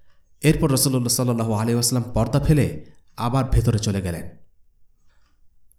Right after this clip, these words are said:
রাসূলুল্লাহ সাল্লাল্লাহু আলাইহি ওয়াসাল্লাম তার উম্মার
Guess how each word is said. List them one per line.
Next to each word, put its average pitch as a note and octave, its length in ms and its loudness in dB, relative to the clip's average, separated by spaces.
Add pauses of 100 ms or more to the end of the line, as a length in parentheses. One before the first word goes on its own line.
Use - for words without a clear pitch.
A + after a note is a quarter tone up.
রাসূলুল্লাহ D#3 400 0
সাল্লাল্লাহু B2 420 0
আলাইহি A2+ 200 0
ওয়াসাল্লাম B2 320 0
তার A2+ 300 -6
উম্মার C3 580 0